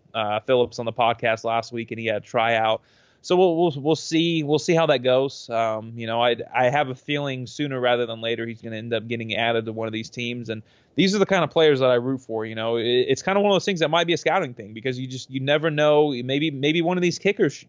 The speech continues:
is impressive, and maybe the Bears don't get Robbie Gould, and here we are, uh, you know, s-, scouting some of these guys, some of these kickers, and maybe the Bears signs one of these guys. 'Cause I think the season ends in April.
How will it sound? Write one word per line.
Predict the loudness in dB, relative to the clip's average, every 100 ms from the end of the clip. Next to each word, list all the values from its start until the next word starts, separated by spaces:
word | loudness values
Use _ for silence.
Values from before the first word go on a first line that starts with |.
| -4
is | -2 -2
impressive, | -2 0 0 0 -4
and | -6 -8 -16 -12
maybe | -4 -2 0
the | 0
Bears | 2 2 4
don't | 0 0
get | 0 0
Robbie | 0 -2
Gould, | 2 2 4 0
and | -4 -8 _ _ _
here | 2 4
we | 6
are, | 6 6 4 2
uh, | 0 2 4
you | 0 -4
know, | -8
s-, | -8 -14 -14
scouting | -6 -2 -2 -2
some | -6 -4
of |
these | -6 -4
guys, | -2 0 -2
some | -6
of | -8
these | -6
kickers, | -4 -4 -6 -6
and | -6
maybe | -6 -4
the | 0
Bears | 0 -2 -2
signs | -4 -4
one | -6 -6
of |
these | -6 0
guys. | 2 2 0
'Cause | -4
I | -4
think | -4
the | -6
season | -6 -8 -6 -4
ends | -6 -4
in | -4
April. | 0 0